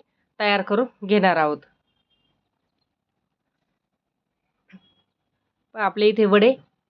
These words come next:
व्यवस्थित फ्राय झालेले आहेत. आपण आता हे काढून घेणार आहोत. सर्व वडे मी असेच बनवून घेणार आहे. यामध्येच आपण आता हिरवी मिरची तळून घेणार आहे. मिरचीला कट द्यायचा आहे आणि मगच तेलात टाकायचं आहे, नाही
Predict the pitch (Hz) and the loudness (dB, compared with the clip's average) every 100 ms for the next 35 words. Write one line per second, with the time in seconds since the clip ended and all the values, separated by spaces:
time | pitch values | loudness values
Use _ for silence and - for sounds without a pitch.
0 | _ _ _ _ 202 214 214 233 233 208 | _ _ _ _ -8 -6 -6 -8 -4 -2
1 | 196 196 196 196 202 190 185 156 202 202 | 0 0 0 0 0 0 0 0 -2 -2
2 | 208 220 226 196 202 190 185 175 170 190 | -2 0 0 0 0 0 2 2 2 -2
3 | - _ _ _ _ _ _ _ _ _ | -6 _ _ _ _ _ _ _ _ _
4 | _ _ _ _ _ _ _ _ - 220 | _ _ _ _ _ _ _ _ -12 -6
5 | 220 214 214 208 208 208 240 240 - _ | 0 2 4 4 2 2 -2 -2 -16 _
6 | 202 202 196 196 190 185 180 196 208 208 | -6 -4 -2 0 2 2 2 0 0 0
7 | 214 214 220 214 196 196 190 226 - - | 2 2 2 0 0 0 0 0 -2 -16
8 | - _ - 208 220 226 220 214 233 220 | -20 _ -4 0 2 2 2 2 0 4
9 | 208 208 196 190 180 180 214 - _ _ | 4 4 2 2 2 0 -4 -10 _ _
10 | _ _ _ _ 220 226 208 247 233 233 | _ _ _ _ -6 -6 -2 0 0 2
11 | 240 208 233 202 214 226 196 202 208 214 | 2 4 2 2 0 0 0 0 0 0
12 | 240 220 202 196 202 208 196 190 196 | 0 0 0 0 -2 -2 -2 -2 -2